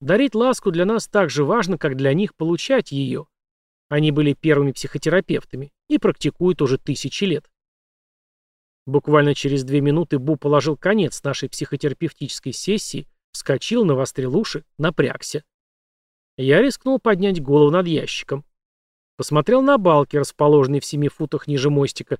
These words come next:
с которых я недавно на него и поднялся. Поначалу никого не увидел.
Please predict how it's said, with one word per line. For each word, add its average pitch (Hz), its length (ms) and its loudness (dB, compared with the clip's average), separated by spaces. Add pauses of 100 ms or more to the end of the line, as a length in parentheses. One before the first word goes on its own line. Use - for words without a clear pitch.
(140)
с - 80 -14
которых 202 400 -2
я 165 80 2
недавно 147 400 0
на 151 80 0
него 139 280 2
и 120 40 -2
поднялся. 160 680 -4 (1400)
Поначалу 165 380 0
никого 269 300 2
не 262 120 2
увидел. 147 480 -4